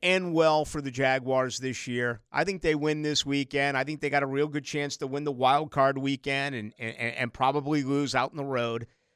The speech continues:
uh, during the divisional round. I think most Jaguar fans right now would take that. But I'm here to tell anyone who's willing to listen, until they fix this offensive line,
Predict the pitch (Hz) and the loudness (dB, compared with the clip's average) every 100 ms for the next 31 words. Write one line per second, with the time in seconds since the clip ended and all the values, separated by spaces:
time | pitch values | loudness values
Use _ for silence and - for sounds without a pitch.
0 | _ _ 123 117 131 131 123 120 123 123 | _ _ -2 0 0 0 -2 -2 0 0
1 | 123 117 117 147 135 139 143 - 143 143 | -2 0 0 0 0 0 0 2 2 4
2 | 143 147 147 143 143 139 139 131 117 110 | 2 0 -2 -2 -4 -6 -6 -6 -6 -8
3 | - _ _ - 143 165 180 175 - 165 | -12 _ _ 0 2 4 4 2 2 4
4 | 151 - _ 165 196 214 196 190 165 127 | 4 2 _ 0 2 4 4 2 0 -4
5 | 127 139 139 135 113 - 92 - _ _ | -2 0 -2 -6 -6 -6 -10 -14 _ _
6 | _ 147 151 - 160 131 135 123 - - | _ -6 -4 -2 -4 0 -2 -2 -8 2
7 | 214 214 - - - 143 180 - - - | 2 4 2 0 -6 0 0 0 -4 2
8 | 160 180 - 170 170 175 147 135 131 135 | 4 4 0 -2 -2 -4 -4 -2 0 -2
9 | 131 | -4